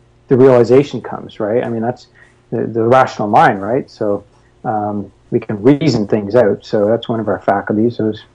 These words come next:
if they can, i-, if my clients can reason, and I had some who can't, they, they just won't and they quit. But, you know, other, you know, most people, thank God, they, they start to reason and realize, "Hmm, this isn't taking me where I wanna go."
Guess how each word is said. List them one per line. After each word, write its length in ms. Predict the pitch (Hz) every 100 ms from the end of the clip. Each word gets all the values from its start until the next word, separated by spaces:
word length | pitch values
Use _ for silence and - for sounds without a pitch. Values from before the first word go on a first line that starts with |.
| _ _ - -
if 60 | 135
they 100 | 143
can, 140 | - - - -
i-, 140 | 165 156
if 180 | -
my 100 | 127
clients 460 | - 156 160 131 - _
can 240 | - 202
reason, 340 | 143 117 117 139
and 140 | 180
I 40 | 165
had 240 | 196 -
some 180 | 143 120
who 140 | 113
can't, 360 | 110 120 101 131 _ -
they, 100 | 120
they 220 | 123 123
just 200 | 117 - _ -
won't 340 | 120 101 -
and 80 | 120
they 60 | 107
quit. 420 | - 110 104 - -
But, 240 | - -
you 60 | 120
know, 220 | 110 107 - - _ _ _
other, 300 | 151 180 165 -
you 140 | 143
know, 120 | 143
most 320 | 131 143 -
people, 460 | - - - 127 - _ _ _ _ _ -
thank 180 | 147
God, 360 | 135 135 208 - -
they, 400 | 127 139 139 135 _ -
they 220 | 147 143
start 320 | - 160 156
to 80 | 123
reason 420 | 120 127 147 135
and 200 | 110 107 -
realize, 560 | 135 151 104 107 - _ _
"Hmm, 220 | 208 135 - _ _ _ _ _ _ _ _ _ _ _ 120
this 240 | 131 -
isn't 280 | 226 262 -
taking 300 | 131 113 113
me 80 | 104
where 200 | 104 98
I 40 |
wanna 200 | 95 92
go." 260 | 95 90